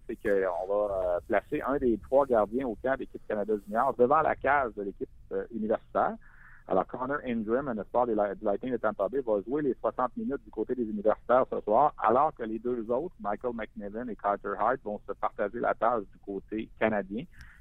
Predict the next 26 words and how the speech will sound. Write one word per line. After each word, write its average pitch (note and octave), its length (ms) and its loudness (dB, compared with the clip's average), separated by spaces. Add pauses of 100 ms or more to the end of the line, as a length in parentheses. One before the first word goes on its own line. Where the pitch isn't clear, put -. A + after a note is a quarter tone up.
Et F2 60 -2
demain A2 240 6
après-midi, A#2+ 400 2
dans D3+ 100 4
le A2 80 4
deuxième G#2+ 360 0
match, B2+ 200 0
à G#2 80 -2
treize F#2+ 340 -4
heures, A#2+ 220 2
là, A2 80 -2
on G#2 160 -2
va G2 120 -2
inverser G2 440 -2
ça. G2 80 -6 (100)
C'est G2 100 -4
un F2+ 100 0
autre A#2+ 240 2
gardien G2 400 2
qui - 100 -10
va F#2+ 120 4
aller G2 120 4
devant G2 200 -2
la F2+ 120 2
cage G2+ 220 2
universitaire. G2 640 0